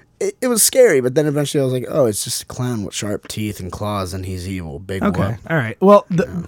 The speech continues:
Speaker 2: but this is creepy enough. If that picture wasn't creepy enough, the tagline
Speaker 1: Yeah.
Speaker 2: underneath it is the best. I'm gonna go ahead and read the first part and let you read the second part. Ready?
Speaker 1: Okay.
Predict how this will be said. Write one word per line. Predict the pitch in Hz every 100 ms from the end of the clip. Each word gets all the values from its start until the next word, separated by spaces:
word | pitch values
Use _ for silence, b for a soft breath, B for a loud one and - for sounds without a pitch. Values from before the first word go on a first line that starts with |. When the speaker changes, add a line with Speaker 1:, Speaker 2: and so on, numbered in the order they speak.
| -
Speaker 2:
but | 180
this | 196 277
is | 277
creepy | - 240 202
enough. | 180 175
If | 180
that | 180
picture | 226 269
wasn't | 294 240 -
creepy | 214 196
enough, | 170 151
the | 143
tagline | 147 - 196 202 180 170
Speaker 1:
Yeah. |
Speaker 2:
underneath | 160 151 156 156 147
it | 143
is | 151
the | 147
best. | 143 131 120 - B B B B B B
I'm | 170
gonna | 190 208
go | 202
ahead | 202 180
and |
read | 175
the | 165
first | 165 151
part | 165
and | 151
let | 147
you | 151 147
read | 143
the |
second | 131 127 120
part. | 127
Ready? | 113 135
Speaker 1:
Okay. | 101 - 90 95